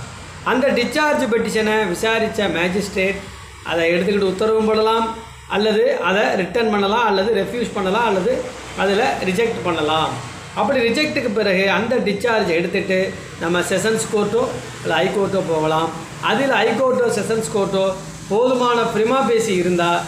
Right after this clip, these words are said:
அந்த எதிரியை விடுதலை பண்ணலாம், விடுவிக்கலாம், சார்ஜிலேருந்து விடுவிக்கலாம். இந்த மாதிரி அவர் வெளியில வரலாம். அல்லது வேற என்ன மாதிரி வெளியில வரலாம் அப்படின்னா, புகார் கொடுத்தவரே கன்சர்ன் ஜூரிஸ்டிக்ஷன் மேஜிஸ்ட்ரேட் கோர்ட்லயே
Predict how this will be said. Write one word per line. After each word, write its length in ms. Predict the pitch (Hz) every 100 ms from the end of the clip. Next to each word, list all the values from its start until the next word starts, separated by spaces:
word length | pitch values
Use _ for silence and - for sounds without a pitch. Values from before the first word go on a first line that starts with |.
| - -
அந்த 160 | 185 180
எதிரியை 380 | 180 190 185
விடுதலை 340 | 175 190 196 185
பண்ணலாம், 420 | 175 156 156 202 -
விடுவிக்கலாம், 560 | 196 269 269 208 175 143 - -
சார்ஜிலேருந்து 520 | 202 220 196 196 233
விடுவிக்கலாம். 680 | 185 170 151 135 120 - 220
இந்த 200 | 247 262
மாதிரி 360 | 269 302 302
அவர் 260 | 247 233 208
வெளியில 240 | 190 180
வரலாம். 400 | 151 135 123 - -
அல்லது 440 | 214 302 320 262
வேற 280 | 226 285 277
என்ன 180 | 247 240
மாதிரி 300 | 240 233 214
வெளியில 300 | 190 190 180
வரலாம் 340 | 170 170 165
அப்படின்னா, 260 | 147 143 160 175 - - - - - - - -
புகார் 420 | 240 311 311 269
கொடுத்தவரே 520 | 247 220 202 185 165 - - - - - - 185
கன்சர்ன் 500 | 240 262 294 285 214
ஜூரிஸ்டிக்ஷன் 600 | 208 262 240 254 240 214
மேஜிஸ்ட்ரேட் 460 | 208 226 233 214
கோர்ட்லயே 600 | 202 196 175 175 180 147